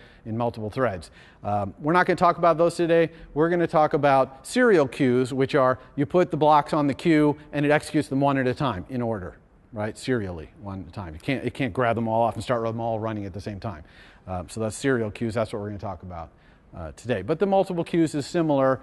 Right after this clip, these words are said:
It's just that there's these global queues with, which run with a certain priority, um, and you get the global queue and work on that.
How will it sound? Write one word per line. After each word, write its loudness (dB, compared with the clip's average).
It's -8
just 0
that -6
there's -4
these -4
global 2
queues -2
with, -12
which -6
run -4
with -6
a -6
certain -6
priority, -4
um, -10
and -10
you -8
get -10
the -14
global -8
queue -6
and -8
work -8
on -10
that. -8